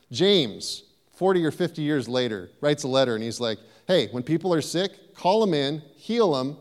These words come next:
and tell 'em the kingdom of God helped 'em." Like, super matter of fact. Like, heal 'em. Do you guys even think about doing that when your friends are sick? Oh, look at that quiet.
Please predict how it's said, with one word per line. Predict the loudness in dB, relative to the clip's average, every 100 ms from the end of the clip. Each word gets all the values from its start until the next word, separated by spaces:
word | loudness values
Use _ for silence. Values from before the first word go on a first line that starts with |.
| -12
and | -10
tell | -2 0
'em | 0
the | -2
kingdom | -4 -6 -6
of | -4
God | -2 -2
helped | -2 -8
'em." | -14 -20 _ _ _ _ _ _ _ _
Like, | -8 -6
super | -4 -2 0 2
matter | 2 2 2
of | 0
fact. | -4 -8 -8 -20 -20 _ _
Like, | -8 -8
heal | -2 0 0
'em. | -2
Do | -14 _ _ _ _ _ _ _ _ _ _ _ _ _ -6
you |
guys | -4 -2
even | -4
think | -4 -4 -4
about | -2 -4
doing | -2 -2 -2
that | -4
when | -4 -4
your | -4
friends | -4 -4 -6
are |
sick? | -6 -6 -6 -12 _ _ _ _ _ _ _ _ _ _ _ _ _ _ _ _ _ _ _ -6
Oh, | -2 0 0 -2 -4 -6
look | -8
at | -10
that | -16
quiet. | -12 -8 -8